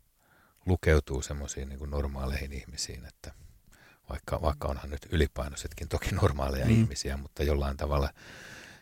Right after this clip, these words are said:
Speaker 1: itekin, itekin silloin sitä kuitenkin niinku asettaa jonkinlaiseen toiseen kastiin ja, ja, ja ainahan se erilaisuus ihmetyttää, niin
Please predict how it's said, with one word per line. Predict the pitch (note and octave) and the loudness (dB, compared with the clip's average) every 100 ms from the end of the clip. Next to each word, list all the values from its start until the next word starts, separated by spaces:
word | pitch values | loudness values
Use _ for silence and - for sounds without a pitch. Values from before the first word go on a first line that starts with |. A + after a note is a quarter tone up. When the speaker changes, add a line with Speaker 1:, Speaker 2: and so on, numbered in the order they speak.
| _ | _
Speaker 1:
itekin, | D2+ D#2 - D2+ D2 | 6 6 6 2 4
itekin | E2+ D2+ - D#2 | 4 4 4 2
silloin | D#2 D#2 D2+ | 4 4 2
sitä | - - D2 - | -2 -4 -6 -6
kuitenkin | - D2+ D2 D#2 | -4 -4 -4 -8
niinku | C#2+ C#2+ D2+ - | -10 -8 -10 -4
asettaa | D#2+ D#2 - C#2+ D2 - - - - | -2 -4 -4 -6 -6 -10 -20 -20 -16
jonkinlaiseen | C#2+ C#2+ C2+ C2+ - D2 | -12 -8 -6 -6 -4 -4
toiseen | C#2+ D2 C#2+ C#2+ C2+ | 0 0 0 -4 -4
kastiin | D2 - - C2+ | -4 -4 -6 -10
ja, | C2 - - - - - _ - - _ _ - - - | -12 -14 -20 -20 -20 -20 _ -20 -20 _ _ -18 -16 -8
ja, | C#2+ | -6
ja | B1+ C2+ - - - - - - - _ _ _ _ _ _ _ _ | -6 -8 -10 -20 -20 -20 -20 -20 -20 _ _ _ _ _ _ _ _
ainahan | F#2+ D2+ D2 C#2+ | 2 4 4 2
se | D#2+ | 4
erilaisuus | D#2 D2+ D2 C#2+ C#2+ D2 - | 6 8 6 4 0 -4 -2
ihmetyttää, | E2 - C2+ - - - C#2 | -2 -2 -6 -12 -10 -8 -6
niin | C#2+ | -8